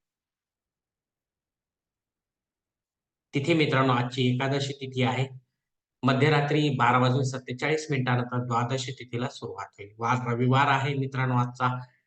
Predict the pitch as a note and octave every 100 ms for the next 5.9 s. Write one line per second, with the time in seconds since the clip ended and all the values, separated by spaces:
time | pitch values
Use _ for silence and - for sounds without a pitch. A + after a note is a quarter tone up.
0 | - C#3 - F3 E3 E3+ C3 C#3 D3 B2
1 | - C#3+ C3+ C3+ B2 B2 - _ _ _
2 | _ _ _ - B2+ B2+ C3+ B2 B2 C#3
3 | C#3+ D3+ - B2+ C3 C#3 C#3 B2+ C3 B2+
4 | C3 C3 B2+ B2+ C3 B2+ C3 B2+ - B2+
5 | A2+ A2 B2 B2+ - - _ G#2